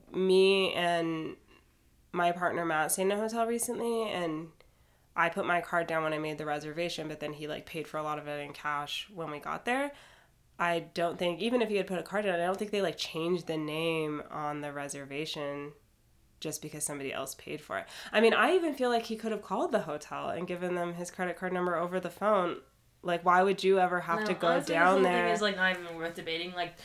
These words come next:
Speaker 1: It doesn't
Speaker 2: when,
Speaker 1: make
Speaker 2: when,
Speaker 1: sense,
Speaker 2: when
Speaker 1: and it's
Speaker 2: the,
Speaker 1: just weird that
Speaker 2: when
Speaker 1: she had
Speaker 2: the
Speaker 1: time to come up with a story and that this is what you're saying. It doesn't make
Speaker 2: when
Speaker 1: sense.
Speaker 2: the story is, like, too complicated like this, it's like, that just doesn't make sense. That doesn't add up.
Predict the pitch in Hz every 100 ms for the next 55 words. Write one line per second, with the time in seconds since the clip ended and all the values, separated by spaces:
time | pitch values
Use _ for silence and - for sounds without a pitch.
0 | - 247 247 269 339 339 339 262 262 269
1 | 285 285 311 247 262 269 294 302 285 294
2 | 220 220 233 208 202 185 180 180 170 -
3 | 185 180 160 156 156 151 156 - 151 147
4 | - - 165 131 87 156 170 160 277 294
5 | - - 285 302 339 349 339 285 262 233
6 | 202 - 196 190 190 190 185 151 180 185
7 | 190 185 185 - 170 180 196 190 202 202
8 | 190 180 151 - - - 180 180 175 175
9 | - 160 151 151